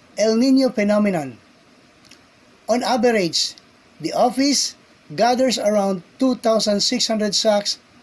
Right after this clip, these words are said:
every month during their monthly Saturday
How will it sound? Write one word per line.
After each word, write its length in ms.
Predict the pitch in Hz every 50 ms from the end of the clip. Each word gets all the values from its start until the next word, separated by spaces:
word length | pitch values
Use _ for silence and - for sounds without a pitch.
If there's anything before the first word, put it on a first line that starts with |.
| -
every 280 | - 196 240 196 220 240
month 300 | 226 226 214 180 151 135 - _ _ _ _ _ - - _ - 151
during 380 | 139 208 214 220 220 226 220
their 340 | 185 196 196 196 196 202 202 - - _ _ _ - -
monthly 460 | 170 190 208 208 202 - 196 208 208
Saturday 840 | - - - 185 185 185 - 196 190 180 180 180 180 180 180 170